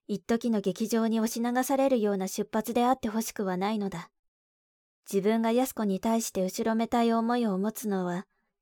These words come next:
陽一と結婚する前に結びついてしまったためではないか。陽一が離婚してから結ばれたのなら、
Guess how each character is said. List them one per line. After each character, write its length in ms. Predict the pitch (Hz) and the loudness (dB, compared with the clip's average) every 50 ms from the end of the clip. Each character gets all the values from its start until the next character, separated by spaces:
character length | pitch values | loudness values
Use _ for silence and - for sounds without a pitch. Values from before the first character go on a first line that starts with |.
| _ _ _ | _ _ _
陽 240 | 190 196 202 208 | 4 6 6 6
一 160 | 220 214 - - | 4 2 0 -2
と 140 | - 220 | -4 -2
結 220 | - - 214 208 - | -2 -2 -4 -2 -2
婚 180 | - 233 233 | -4 -4 -4
す 120 | 233 - 233 | -2 -2 -2
る 120 | 240 233 | -2 -2
前 180 | 240 254 262 247 | 0 0 0 0
に 120 | 220 196 | 0 0
結 220 | 175 180 180 - 220 | 0 -2 -2 -2 -4
び 140 | 233 233 | -4 -4
つ 120 | - - 277 | -2 -2 -2
い 80 | 262 | 0
て 100 | - 247 | 0 -2
し 160 | 233 - - 208 | -4 -4 -4 -4
ま 80 | 208 | -4
っ 40 | 208 | -2
た 140 | - 226 220 | -4 -4 -4
た 120 | - 220 | -2 -2
め 120 | 220 226 214 | -2 0 0
で 120 | 220 208 | 0 -2
は 120 | 185 175 | -2 -2
な 140 | 175 190 190 | -2 -2 -2
い 80 | 196 190 | -4 -4
か。 280 | - - 180 175 - _ _ _ _ _ _ _ _ _ _ _ _ _ _ _ _ _ _ _ _ _ | -6 -12 -12 -12 -14 _ _ _ _ _ _ _ _ _ _ _ _ _ _ _ _ _ _ _ _ _
陽 220 | - 196 196 208 | 6 6 6 8
一 240 | 214 214 214 226 220 | 6 4 2 0 -2
が 80 | 220 220 | 0 0
離 180 | 214 208 208 | 0 0 0
婚 220 | - 233 233 240 247 | 0 0 0 0 0
し 80 | - | -2
て 100 | - 269 | -4 -4
か 120 | - 247 220 | -2 -2 -2
ら 100 | 185 185 | 0 0
結 240 | 190 190 - 240 | 0 0 -2 -2
ば 140 | 226 233 233 | 0 0 0
れ 80 | 247 247 | 0 0
た 140 | - 277 262 | 0 0 0
の 120 | 240 214 | 0 0
な 160 | 202 214 226 | 0 0 0
ら、 180 | 214 196 196 | 0 -2 -4